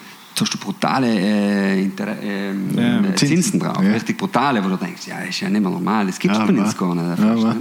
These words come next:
Speaker 1: Das ist jetzt so, oh, nicht wirklich, es gibt schon, aber, und, äh, deswegen ist das, ist das ein System, das, was wir gesehen, wenn du das als, äh, Europäer, so mit der Mentalität, die wir haben, mit dem Geld ein
Speaker 3: Mhm.
Speaker 1: bisschen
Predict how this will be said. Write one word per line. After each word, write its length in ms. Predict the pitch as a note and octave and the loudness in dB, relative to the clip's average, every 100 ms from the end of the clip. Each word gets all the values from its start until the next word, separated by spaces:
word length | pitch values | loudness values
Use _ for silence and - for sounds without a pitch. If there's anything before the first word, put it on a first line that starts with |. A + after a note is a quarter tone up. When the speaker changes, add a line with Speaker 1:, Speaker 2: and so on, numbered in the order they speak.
| B2 | -6
Speaker 1:
Das 140 | G2 E2+ | -8 -12
ist 80 | - | -12
jetzt 120 | - - | -12 -10
so, 80 | F2 D2 - | -10 -10 -14
oh, 80 | - - - - - | -18 -18 -20 -18 -10
nicht 160 | G2+ G2 | -8 -6
wirklich, 200 | F#2+ - | -8 -8
es 100 | - | -6
gibt 180 | G2 | -4
schon, 200 | - B2+ | 0 2
aber, 220 | G#2+ F#2+ - - - - - - - | 2 0 -2 -6 -8 -6 -6 -8 -6
und, 400 | - A#2 A2 A2+ | 0 2 2 2
äh, 280 | A2 A2 A2 | 2 2 0
deswegen 380 | G#2 A#2 A2 A2+ | 0 2 2 2
ist 200 | A2 - | 0 0
das, 220 | A2 - | 0 0
ist 160 | - B2+ | 0 0
das 180 | B2 | 0
ein 140 | A2+ C3 | 2 0
System, 400 | - - A#2+ C#3 | 0 0 2 2
das, 180 | A#2+ A#2 | 0 -2
was 240 | G#2+ G#2+ | -2 0
wir 120 | A2 | 0
gesehen, 320 | B2 - A2+ G#2+ | 0 0 2 4
wenn 100 | G2+ | 2
du 80 | |
das 160 | A2 G2 | 2 0
als, 320 | F2 F#2 - | 0 -2 -2
äh, 140 | - - | -4 -2
Europäer, 640 | F#2 F#2+ G2 F#2 G2+ A#2+ | 0 0 0 0 2 2
so 140 | A2 G2 | 0 -2
mit 260 | F2+ E2 | -2 -2
der 80 | F2 | -2
Mentalität, 400 | F2+ F2 F#2+ F#2+ | -2 -2 -2 -2
die 80 | F2+ | -2
wir 160 | F#2+ | 0
haben, 100 | G2+ | 2
mit 120 | G2 F#2 | 0 2
dem 80 | |
Geld 220 | F2 F#2+ F#2 | 2 2 2
ein 60 | |
Speaker 3:
Mhm. 40 | F2 | 2
Speaker 1:
bisschen 320 | G2 G#2 E2 | 2 2 -2